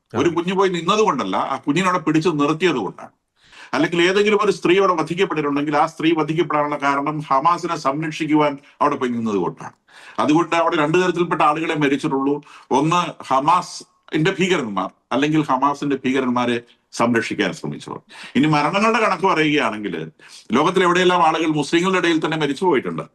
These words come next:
ഇറാനിൽ അന്ന്, ആ, ആ, ഇസ്ലാമിക വിപ്ലവം ഉണ്ടാകുന്ന സമയത്ത് ഏകദേശം ഒരു ലക്ഷം ആളുകൾ മരിച്ചിട്ടുണ്ട്. ഇറാൻ ഇറാഖ് വാറിൽ ഇരുപത് ലക്ഷത്തോളം ആളുകൾ മരിച്ചിട്ടുണ്ട്. സിറിയയിലെ ഈ അടുത്ത കാലത്തുണ്ടായ സുറുവയിൽ ആറ് ലക്ഷം ആളുകൾ മരിച്ചിട്ടുണ്ട്. ലെബനോണില്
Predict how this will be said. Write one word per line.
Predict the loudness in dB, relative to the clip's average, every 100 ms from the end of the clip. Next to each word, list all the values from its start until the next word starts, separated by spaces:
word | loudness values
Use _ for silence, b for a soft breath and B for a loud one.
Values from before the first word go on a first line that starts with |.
| _ b b b
ഇറാനിൽ | 2 2 0 -2 0
അന്ന്, | 0 -2 -2 0 0
ആ, | 0 0 0 0 -2
ആ, | -4 -4 -4
ഇസ്ലാമിക | -2 0 0 4 2
വിപ്ലവം | 4 2 2
ഉണ്ടാകുന്ന | 2 2 0
സമയത്ത് | -2 -2 0 2
ഏകദേശം | 2 2 2
ഒരു | 2
ലക്ഷം | 2 2 0
ആളുകൾ | 2 0
മരിച്ചിട്ടുണ്ട്. | -2 -4 -6 -6 -8 _ b b b b
ഇറാൻ | 2 2 2
ഇറാഖ് | 0 0 0 2
വാറിൽ | 2 2 0 -2 -2 -2
ഇരുപത് | 2 2 2 0
ലക്ഷത്തോളം | -2 -4 -2 0 0
ആളുകൾ | 0 -2
മരിച്ചിട്ടുണ്ട്. | -4 -6 -6 -4 -4 -6 _ _ B B B 0
സിറിയയിലെ | 4 4 4 4 2
ഈ | 2
അടുത്ത | 2 0
കാലത്തുണ്ടായ | 0 0 0 0 0
സുറുവയിൽ | 2 2 2 2 2
ആറ് | 2 2 2 0
ലക്ഷം | -2 0 0
ആളുകൾ | 2 -2 -4
മരിച്ചിട്ടുണ്ട്. | -6 -6 -6 -4 -6 -8 _ B B 0
ലെബനോണില് | 2 4 4 4 2 0